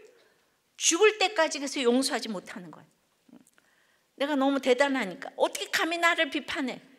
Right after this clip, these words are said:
그래서 남을, 그 복수심, 남을 죽이고 나를 죽이고. 예, 자존심이 하늘에 닿으니까. 하나님은 자기 백성을 위해 구원자를 예비하기도 하시지만 이렇게 징계하시기 위한 도구도 이제 친히 준비하시는 거예요.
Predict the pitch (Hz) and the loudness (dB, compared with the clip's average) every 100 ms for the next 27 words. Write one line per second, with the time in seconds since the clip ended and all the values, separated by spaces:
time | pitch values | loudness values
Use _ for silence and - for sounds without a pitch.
0 | _ _ _ _ - 320 330 294 302 320 | _ _ _ _ -10 -4 4 8 8 6
1 | 277 - - 254 269 254 277 262 - 262 | -2 -4 -4 -2 -2 -4 -4 -4 -2 2
2 | 269 269 262 233 254 311 403 - - 208 | 4 2 0 -4 -4 -4 -8 -14 -8 -6
3 | 196 196 196 - 156 - - _ _ _ | -6 -8 -10 -12 -16 -18 -20 _ _ _
4 | _ _ 175 170 147 - _ _ _ - | _ _ -14 -12 -14 -18 _ _ _ -14
5 | - 226 247 233 208 214 302 - _ - | -10 -6 -4 -4 -6 -8 -10 -12 _ -8
6 | 277 247 180 - 180 170 147 147 - _ | -6 -6 -8 -10 -10 -10 -12 -16 -20 _
7 | - - - 277 285 269 262 247 226 226 | -20 -20 -12 -4 -2 0 -2 -4 -8 -8
8 | 233 220 - 214 190 175 214 208 - 262 | -8 -8 -10 -12 -12 -14 -14 -14 -12 -8
9 | 262 254 233 233 220 220 220 185 190 190 | -6 -4 -6 -6 -6 -6 -6 -10 -10 -10
10 | 190 - - 180 240 294 - - - 226 | -10 -14 -14 -10 -10 -10 -18 -20 -18 -10
11 | 240 247 277 277 285 302 294 285 247 262 | -10 -6 -2 0 0 0 0 -2 -2 -4
12 | 240 240 233 233 226 226 190 226 226 226 | -4 -2 -4 -4 -6 -6 -6 -6 -6 -8
13 | 233 - 415 359 330 339 - - 233 220 | -2 0 0 -4 -8 -8 -10 -8 -6 -6
14 | 175 185 - 170 156 - - | -6 -4 -4 -6 -10 -10 -10